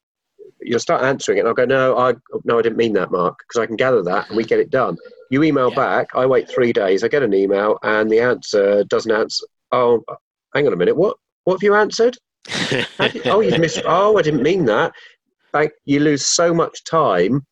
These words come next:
Speaker 2: Yes.
Speaker 1: and miscommunication and delay. It's not a co-, it's not a conversation. So for me, for people that have to be talking to customers, which,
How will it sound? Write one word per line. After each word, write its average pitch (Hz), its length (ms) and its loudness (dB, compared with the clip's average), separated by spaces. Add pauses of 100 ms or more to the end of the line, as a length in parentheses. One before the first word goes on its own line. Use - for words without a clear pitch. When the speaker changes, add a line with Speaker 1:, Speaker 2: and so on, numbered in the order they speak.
(120)
Speaker 2:
Yes. - 380 -6
Speaker 1:
and 123 260 -2
miscommunication 131 1080 -2
and 107 80 -2
delay. 120 340 2
It's - 140 -8
not 123 200 2
a 131 60 0
co-, 139 180 -6
it's 123 220 -2
not 120 200 2
a 127 40 0
conversation. 107 640 -4
So 113 300 2 (540)
for 123 80 -2
me, 131 560 0 (920)
for 127 220 2
people 143 300 -2
that 131 140 -6
have 147 280 -4
to 127 80 -10
be 120 100 -2
talking 147 440 -2
to 92 100 -8
customers, 98 760 -2
which, - 240 -4